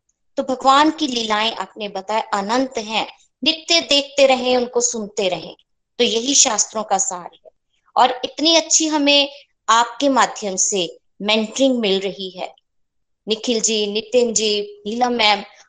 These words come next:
सभी हमें इतना ज्ञान देते हैं, इतनी बातें हमें, वो क्यों हमें समझ आती हैं? क्योंकि आप उन बातों को पहले अपने जीवन में उतारते हो और फिर हमें आगे बताते हो।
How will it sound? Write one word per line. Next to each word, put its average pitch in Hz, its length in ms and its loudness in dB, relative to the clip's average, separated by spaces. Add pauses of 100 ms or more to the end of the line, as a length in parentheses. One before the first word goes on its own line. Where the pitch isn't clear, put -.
(140)
सभी 311 720 -2 (160)
हमें 269 280 -4
इतना 277 580 -2
ज्ञान 233 440 2
देते 214 360 -2
हैं, 233 300 -2
इतनी 311 400 0
बातें 240 500 0 (380)
हमें, 247 340 0 (100)
वो 247 260 -12
क्यों 349 260 4
हमें 330 200 2
समझ 277 340 4
आती 196 400 -4
हैं? 185 100 -14 (220)
क्योंकि 269 260 -4 (120)
आप 214 300 2
उन 226 120 -6
बातों 185 360 -6
को 202 120 -4
पहले 208 320 -2
अपने - 460 -6
जीवन 190 380 -4
में 214 160 -8
उतारते 160 720 -6
हो - 80 -20 (640)
और 262 100 4
फिर 339 300 -2
हमें 294 340 -2
आगे 202 240 0
बताते 220 500 -4
हो। 240 260 -12